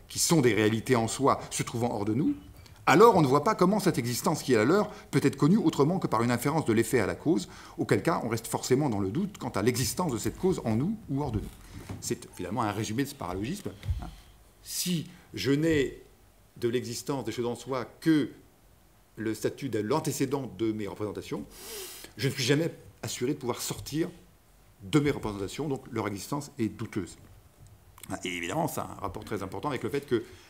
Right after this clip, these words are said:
la catégorie de causalité n'est applicable qu'au phénomène, elle est intraphénoménale, et normalement, en principe, je dis bien en principe, elle ne devrait pas pouvoir me permettre d'inférer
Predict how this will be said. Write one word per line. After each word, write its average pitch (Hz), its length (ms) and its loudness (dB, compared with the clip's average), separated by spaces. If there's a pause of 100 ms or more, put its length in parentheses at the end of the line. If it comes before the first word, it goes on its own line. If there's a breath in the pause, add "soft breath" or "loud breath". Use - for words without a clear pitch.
la - 80 -8
catégorie 120 480 0
de 104 60 2
causalité 113 680 0 (460 loud breath)
n'est 107 120 -2
applicable 117 540 -4 (100)
qu'au 170 100 2
phénomène, 135 380 0
elle 123 60 -4
est - 20 -2
intraphénoménale, 117 840 -4 (380 loud breath)
et 151 200 2
normalement, 170 520 6
en 180 60 6
principe, 175 440 2
je 131 60 4
dis 131 60 2
bien 139 140 2
en - 20 -2
principe, 113 360 -4 (120)
elle 190 260 6
ne 147 140 6
devrait 123 340 0
pas - 140 -8
pouvoir - 420 -8 (800)
me 120 60 4
permettre 117 400 -2 (240 loud breath)
d'inférer 147 640 2